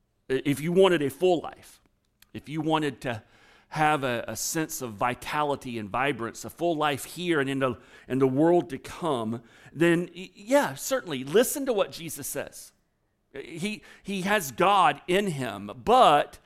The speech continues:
he's just one rung in the ladder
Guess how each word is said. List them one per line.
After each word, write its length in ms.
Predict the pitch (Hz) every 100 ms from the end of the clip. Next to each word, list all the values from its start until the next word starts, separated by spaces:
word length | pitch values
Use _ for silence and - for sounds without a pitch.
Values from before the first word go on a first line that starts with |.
| _ - -
he's 320 | - 240 269
just 320 | - 214 -
one 440 | 151 143 202 240 226
rung 720 | 208 147 156 190 196 202 196 -
in 140 | 165
the 100 | 160
ladder 600 | 147 151 170 170 165 165